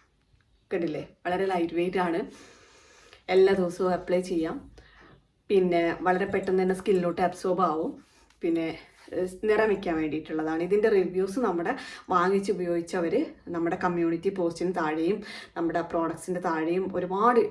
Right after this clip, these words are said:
വീഡിയോസിൻ്റെ താഴെയൊക്കെ കമന്റ് ഇട്ടിട്ടുണ്ട്. just നമ്മുടെ ചാനലിൽ കയറിയിട്ട് നോക്കുക, താല്പര്യം ഉണ്ടെങ്കിൽ മാത്രം വാങ്ങിക്കുക. ഏതൊരു ഡോക്ടറോട് നിങ്ങൾ ചോദിച്ചാലും ഈ ഗ്ലൂട്ടാത്തയോൺ ക്രീമിൻ്റെ എല്ലാ കാര്യങ്ങളും അവർ നിങ്ങൾക്ക് പറഞ്ഞു തരും. ഗ്ലൂട്ടാത്തയോൺ ക്രീമിൻ്റെ എന്നല്ല,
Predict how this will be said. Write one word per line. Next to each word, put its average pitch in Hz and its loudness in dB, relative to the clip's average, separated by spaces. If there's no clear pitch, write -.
വീഡിയോസിൻ്റെ 175 -2
താഴെയൊക്കെ 170 -4
കമന്റ് 165 0
ഇട്ടിട്ടുണ്ട്. 160 -4
just 180 -2
നമ്മുടെ 175 0
ചാനലിൽ 170 -2
കയറിയിട്ട് 170 -2
നോക്കുക, 160 -6
താല്പര്യം 185 0
ഉണ്ടെങ്കിൽ 175 -2
മാത്രം 165 -4
വാങ്ങിക്കുക. 156 -6
ഏതൊരു 233 8
ഡോക്ടറോട് 185 0
നിങ്ങൾ 170 2
ചോദിച്ചാലും 165 -2
ഈ 208 2
ഗ്ലൂട്ടാത്തയോൺ 175 -2
ക്രീമിൻ്റെ 165 -2
എല്ലാ 220 4
കാര്യങ്ങളും 165 -2
അവർ 165 -2
നിങ്ങൾക്ക് 156 -6
പറഞ്ഞു 151 -6
തരും. 143 -8
ഗ്ലൂട്ടാത്തയോൺ 170 -2
ക്രീമിൻ്റെ 185 0
എന്നല്ല, 196 0